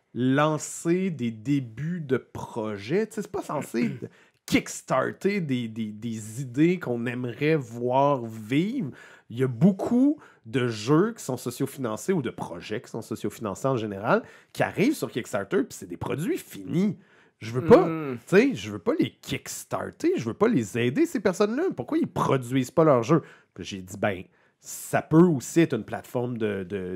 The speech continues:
Speaker 1: de diffusion, une plateforme d'être nous, notre Kickstarter, on l'a géré comme ça. Notre produit était déjà fini quand on est, euh, quand on est
Speaker 2: Exact.
Speaker 1: arrivé sur, euh, sur Kickstarter. Fait que, tu sais, il, euh, euh, oui puis non.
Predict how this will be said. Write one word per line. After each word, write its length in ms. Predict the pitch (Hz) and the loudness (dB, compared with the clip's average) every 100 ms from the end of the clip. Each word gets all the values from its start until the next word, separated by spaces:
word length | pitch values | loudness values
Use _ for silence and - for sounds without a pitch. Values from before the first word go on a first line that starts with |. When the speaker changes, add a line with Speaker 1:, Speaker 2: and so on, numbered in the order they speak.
| 90 | -8
Speaker 1:
de 140 | 95 | -8
diffusion, 720 | 92 95 - 95 92 160 214 | -10 -16 -14 -10 2 4 4
une 80 | 208 | 2
plateforme 340 | - 101 117 107 | -2 -4 -4 -4
d'être 140 | 98 | -4
nous, 220 | 113 160 | 4 4
notre 160 | 151 120 | 4 2
Kickstarter, 400 | 107 - 101 135 | -4 -4 -2 0
on 80 | 135 | -2
l'a 100 | 104 | -2
géré 240 | 104 101 | -6 -6
comme 160 | 101 95 | -10 -2
ça. 160 | 208 226 - - | 0 0 -6 -8
Notre 120 | 127 | -6
produit 340 | - 123 110 | -4 -4 -2
était 160 | 135 - | -2 -2
déjà 240 | 101 98 | -4 -4
fini 380 | 107 - 113 139 | -4 -4 -4 -4
quand 140 | - 95 | -4 -6
on 60 | 98 | -6
est, 180 | 101 | -6
euh, 320 | 98 92 92 92 | -6 -6 -6 -4
quand 120 | 101 | -4
on 60 | 107 | -4
est 40 | |
Speaker 2:
Exact. 140 | 95 98 | -4 -4
Speaker 1:
arrivé 260 | 90 101 120 | -6 -4 -4
sur, 160 | - 107 | -2 -4
euh, 60 | 101 - - - | -6 -10 -20 -16
sur 180 | - 123 | -10 -8
Kickstarter. 480 | 107 - 98 98 226 262 - - | -8 -6 -6 2 2 0 -8 -16
Fait 180 | - 120 | -8 -8
que, 40 | |
tu 60 | - | -4
sais, 360 | 208 240 262 - - _ _ | 0 2 0 -8 -20 _ _
il, 300 | 202 196 180 - | -10 -10 -10 -10
euh, 460 | 196 160 180 190 214 | -8 -6 -4 -2 0
euh, 180 | 202 208 | 0 0
oui 320 | 165 147 175 254 | 0 2 4 2
puis 220 | - 185 | 0 0
non. 420 | 151 147 185 277 | 6 8 8 6